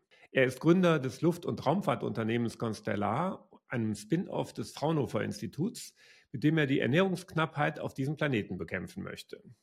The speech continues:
Wir wollen heute darüber sprechen, wie Mini-Satelliten Trinkwasserverschwendung und Missernten verhindern können und welche Rolle Gesellschafter und Fördergelder dabei spielen können. Max, schön, dass du da bist.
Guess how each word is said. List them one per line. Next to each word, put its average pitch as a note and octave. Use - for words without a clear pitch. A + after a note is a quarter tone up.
Wir C3
wollen E3+
heute E3+
darüber C#3
sprechen, F3
wie B2+
Mini-Satelliten C3
Trinkwasserverschwendung D3
und A#2+
Missernten C#3+
verhindern E3+
können F3
und A#2
welche C#3+
Rolle C#3+
Gesellschafter D#3
und E3
Fördergelder C3+
dabei A#2
spielen F2+
können. F2
Max, -
schön, F3
dass D#3+
du F#3+
da C#3
bist. -